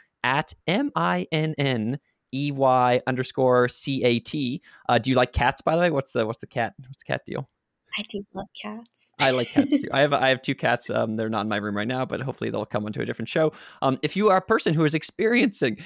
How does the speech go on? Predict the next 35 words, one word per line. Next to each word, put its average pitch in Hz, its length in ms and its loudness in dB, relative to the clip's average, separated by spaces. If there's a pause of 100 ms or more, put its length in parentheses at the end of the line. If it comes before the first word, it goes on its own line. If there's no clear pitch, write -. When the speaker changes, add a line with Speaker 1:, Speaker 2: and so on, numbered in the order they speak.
(300)
Speaker 1:
the 143 240 0
immigration 190 720 0
bullshit, - 600 0 (240)
then, 165 220 4
uh, 170 100 4 (720)
<laughs> - 680 -4
go 190 160 4
to, - 300 4 (300)
feel 175 120 4
free 175 140 0
to - 80 0
go 160 140 6
to 143 80 4
plymouth 175 480 0
street - 440 -4
dot 135 200 4
org, 131 420 6 (260)
um, 120 300 4
and 117 160 2
check - 180 -2
that 151 100 4
out, 180 140 6
or 147 60 4
just, 123 240 -4
uh, 113 160 6
hit 131 140 2
up 123 140 0
Min. 156 340 -6 (280)
Um, 143 280 0
Min, 180 180 2
anything 190 240 0
else 196 200 2
you 185 80 -2
wanna 180 180 0
say 170 320 2